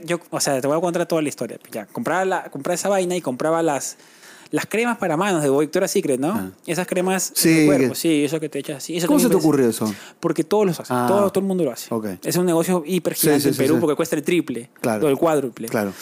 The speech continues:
Speaker 1: Entonces yo, empresario, pues tengo que
Speaker 2: Ibas.
Speaker 1: hacerlo, ¿no? Yo estaba en todo el tema de,
Speaker 2: Presidente
Speaker 1: de, de
Speaker 2: empresario.
Speaker 1: emprendimiento en ese
Speaker 2: Claro.
Speaker 1: tiempo. Entonces yo iba con mi, mi videollamada, llamando a mi cuñada,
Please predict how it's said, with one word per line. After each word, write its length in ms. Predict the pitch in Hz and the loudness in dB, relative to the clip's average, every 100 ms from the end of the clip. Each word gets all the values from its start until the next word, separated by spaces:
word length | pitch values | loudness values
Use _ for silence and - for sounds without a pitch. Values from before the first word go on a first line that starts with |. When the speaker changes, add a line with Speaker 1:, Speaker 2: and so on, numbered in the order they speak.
| - _ _ _ _ _ - | -18 _ _ _ _ _ -20
Speaker 1:
Entonces 320 | - 139 113 | -8 -8 -2
yo, 260 | 117 139 143 | 0 2 0
empresario, 580 | 131 - - 120 139 | -2 -4 -4 -2 -2
pues 160 | 151 117 | -2 -6
tengo 140 | 113 | 0
que 60 | 117 | 2
Speaker 2:
Ibas. 160 | 117 107 | 4 2
Speaker 1:
hacerlo, 220 | 120 104 | 0 -2
¿no? 120 | 110 | -4
Yo 60 | 131 | -6
estaba 180 | - | -6
en 80 | 131 | -4
todo 180 | 131 127 | -2 0
el 140 | 120 | -2
tema 160 | 107 127 | -2 -2
de, 40 | 120 | 0
Speaker 2:
Presidente 240 | 127 147 | 2 2
Speaker 1:
de, 120 | 147 | 2
de 60 | 123 | 0
Speaker 2:
empresario. 400 | 123 117 113 107 | 0 0 0 0
Speaker 1:
emprendimiento 680 | 110 - 117 117 127 120 113 | -2 -6 -10 -8 -6 -8 -10
en 40 | |
ese 100 | 110 | -8
Speaker 2:
Claro. 160 | 117 107 | -4 -4
Speaker 1:
tiempo. 160 | 95 - - - - - | -4 -12 -20 -20 -20 -10
Entonces 440 | 156 143 160 175 165 | -4 -2 0 -2 2
yo 120 | 190 | 4
iba 180 | 220 220 | 4 2
con 240 | 208 185 | 2 2
mi, 140 | 165 165 | 2 2
mi 220 | 160 156 | 2 4
videollamada, 640 | 151 156 165 170 214 208 | 4 4 4 2 0 2
llamando 320 | 180 151 165 | 2 0 0
a 40 | 175 | 0
mi 80 | 175 | 0
cuñada, 400 | 180 196 190 | 0 0 0